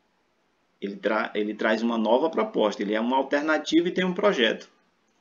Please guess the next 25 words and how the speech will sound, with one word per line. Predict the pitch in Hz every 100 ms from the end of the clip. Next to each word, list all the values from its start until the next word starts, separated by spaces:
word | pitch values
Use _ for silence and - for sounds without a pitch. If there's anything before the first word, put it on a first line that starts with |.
| _ -
Primeiro, | 139 139 156
ele | 170
tá, | 165
ele | 170 - 131
tá | 127 139
dizendo | 160 175 147 139
que | 147
o |
Ciro | 131 139 135
não | 131 165
é | 135
Bolsonaro | 127 135 - 175 160 165
e | 403
nem | 440 480
é | -
Lula. | 466 294 240 104 92 _ _ _ _ _ _ _ _ _ _ _ _ _ _ - - -
Esse | 127 233 - 220
vídeo | 147 156 143
de | 123 107
hoje | 123 202 196 196 - _ _ -
tá | 127
dizendo | 123 127 127
exatamente | 123 127 143 147 131 123
isso. | 156 - - - - _ _ _ _ _ _ _ _ -
Então, | - 147 151 139